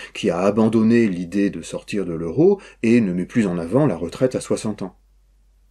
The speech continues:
Dans un registre symbolique, se sont récemment Beat et Serge Klarsfeld, infatigables figures de la mémoire de la Shoah et chasseurs de nazis,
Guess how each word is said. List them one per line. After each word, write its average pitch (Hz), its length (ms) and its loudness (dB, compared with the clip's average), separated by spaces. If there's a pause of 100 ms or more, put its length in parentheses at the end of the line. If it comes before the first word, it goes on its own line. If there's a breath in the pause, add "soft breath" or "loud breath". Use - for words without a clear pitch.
(140)
Dans 165 160 2
un 190 60 2
registre 143 420 2
symbolique, 104 640 -2
se - 160 -6
sont - 160 -4
récemment 147 560 -2
Beat 127 640 0
et 95 80 -6
Serge 92 500 -4
Klarsfeld, 160 640 -6 (320 loud breath)
infatigables 156 720 0
figures 120 520 0
de 95 80 -2
la 85 120 0
mémoire 95 460 -2
de 87 60 -6
la 80 120 -8
Shoah 131 540 -4
et 101 100 -4
chasseurs 98 380 -4
de 85 100 -6
nazis, 123 380 -4